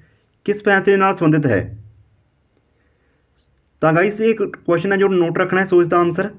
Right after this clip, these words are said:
ਸੋ ਆਨਸਰ ਇਸ ਦਾ ਆਪਸ਼ਨ ਨੰਬਰ C, ਸੂਬਾਈ ਖੁਦਮੁਖਤਿਆਰੀ, ਜਿਸ ਨੂੰ ਕਿ ਇੰਗਲਿਸ਼ ਦੇ ਵਿੱਚ ਆਪਾਂ ਕਹਿ ਦਿੰਦੇ ਹਾਂ ਸੋ ਪ੍ਰੋਵਿੰਸ਼ੀਅਲ ਆਟੋਨੋਮੀ। ਠੀਕ ਹੈ, ਤਾਂ ਪੰਜਾਬੀ ਦੇ ਵਿੱਚ ਵੀ ਮੈਂ ਲਿਖ ਦਿੱਤਾ, ਦੇਖੋ, ਸੂਬਾਈ ਖੁਦਮੁਖਤਿਆਰੀ।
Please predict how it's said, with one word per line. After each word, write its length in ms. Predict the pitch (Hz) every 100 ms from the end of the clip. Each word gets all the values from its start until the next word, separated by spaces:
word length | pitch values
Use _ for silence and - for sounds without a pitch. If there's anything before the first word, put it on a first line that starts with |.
| _ _
ਸੋ 180 | - 160
ਆਨਸਰ 260 | 165 170
ਇਸ 100 | 196
ਦਾ 80 | 180
ਆਪਸ਼ਨ 200 | 190 -
ਨੰਬਰ 160 | 180 175
C, 220 | 165 175 185 - _ _ _ _ _
ਸੂਬਾਈ 580 | - - 180 196 196 208 - _ _ -
ਖੁਦਮੁਖਤਿਆਰੀ, 640 | 175 190 175 - 135 101 98 - - - _ 139
ਜਿਸ 120 | 139
ਨੂੰ 140 | 185
ਕਿ 60 | 208
ਇੰਗਲਿਸ਼ 240 | 196 196
ਦੇ 80 | 196
ਵਿੱਚ 160 | 185 185
ਆਪਾਂ 180 | 180
ਕਹਿ 160 | 180 175
ਦਿੰਦੇ 240 | 175 175
ਹਾਂ 80 | 180 190 - _ _ _ _
ਸੋ 200 | - 185
ਪ੍ਰੋਵਿੰਸ਼ੀਅਲ 720 | 180 190 185 180 165 208 220 - _ _ -
ਆਟੋਨੋਮੀ। 560 | - 160 156 123 98 90 - -
ਠੀਕ 180 | - 151
ਹੈ, 140 | 202 - _ _ _ - _ -
ਤਾਂ 80 | 156
ਪੰਜਾਬੀ 300 | 170 175 180
ਦੇ 80 |
ਵਿੱਚ 160 | 214 214
ਵੀ 200 | 220 208
ਮੈਂ 120 | 196
ਲਿਖ 120 | 180
ਦਿੱਤਾ, 240 | 180 175 180
ਦੇਖੋ, 180 | 175 185
ਸੂਬਾਈ 460 | 180 175 185 185 - _ _
ਖੁਦਮੁਖਤਿਆਰੀ। 640 | 151 175 180 180 165 180